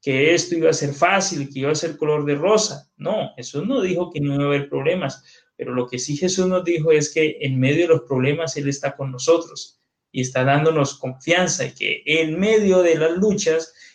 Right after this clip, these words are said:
y de la guerra que se vive en el mundo y de los problemas,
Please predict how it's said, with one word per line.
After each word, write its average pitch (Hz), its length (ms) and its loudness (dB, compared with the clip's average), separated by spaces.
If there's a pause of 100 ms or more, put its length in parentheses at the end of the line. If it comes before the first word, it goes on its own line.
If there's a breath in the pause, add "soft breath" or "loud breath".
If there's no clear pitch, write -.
(120 loud breath)
y 131 200 -4
de 127 80 -2
la 127 180 2
guerra 185 480 2
que 151 140 -8
se 139 160 -4
vive 151 200 0
en 180 100 -4
el 170 120 -8
mundo 180 420 -2
y 135 100 -2
de 131 40 -6
los 147 160 -6
problemas, 165 600 0